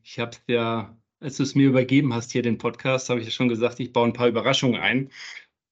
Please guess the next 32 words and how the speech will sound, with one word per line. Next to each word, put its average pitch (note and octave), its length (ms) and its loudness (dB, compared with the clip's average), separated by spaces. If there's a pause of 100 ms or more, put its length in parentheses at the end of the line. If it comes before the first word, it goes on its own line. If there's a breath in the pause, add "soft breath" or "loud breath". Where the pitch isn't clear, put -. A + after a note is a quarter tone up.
(140)
Und F#3+ 300 6
ich - 140 -10
wollte E3+ 180 2
den E3 140 -2
ganzen F3 300 -4
Spaß D3 300 -10
hier F3 120 -4
auch C#3 60 -10
nicht D#3 180 -6
alleine B2+ 400 -4
machen, A#2 320 -6
deswegen C#3 560 -6
habe C#3 180 -2
ich, C3+ 260 -6
äh, C3+ 360 2 (340)
den D3 180 -2
einen F3+ 200 -2
oder D#3 200 2
anderen E3 280 0
weiteren D3+ 400 0
Gast C#3+ 260 -4
eingeladen. C#3+ 760 -2
Einige C#3 340 -4
wirst C3+ 220 -4
du C#3 60 -8
kennen G3 480 -2
oder - 140 -6
eigentlich - 280 -8
alle D#3 180 -4
wirst D3 200 -8
du C#3+ 60 -8
kennen. D#3 380 -2